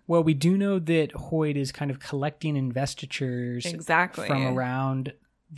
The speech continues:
Speaker 1: the Cosmere, so
Speaker 2: Mm-hmm.
Speaker 1: maybe the Moon Scepter was some t-,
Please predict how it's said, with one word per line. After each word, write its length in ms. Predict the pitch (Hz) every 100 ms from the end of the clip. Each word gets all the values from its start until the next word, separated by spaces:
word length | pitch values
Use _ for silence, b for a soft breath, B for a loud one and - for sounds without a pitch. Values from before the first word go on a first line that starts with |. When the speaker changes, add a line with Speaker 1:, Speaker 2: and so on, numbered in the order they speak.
| 139
Speaker 1:
the 260 | 147 135 123
Cosmere, 480 | - 147 147 131 127
so 300 | - 127 123 -
Speaker 2:
Mm-hmm. 380 | 185 180 170
Speaker 1:
maybe 240 | 139 147 151
the 80 | 127
Moon 300 | 123 151 170
Scepter 500 | - 135 - 131 127
was 260 | 127 120
some 280 | - 131 127
t-, 160 | -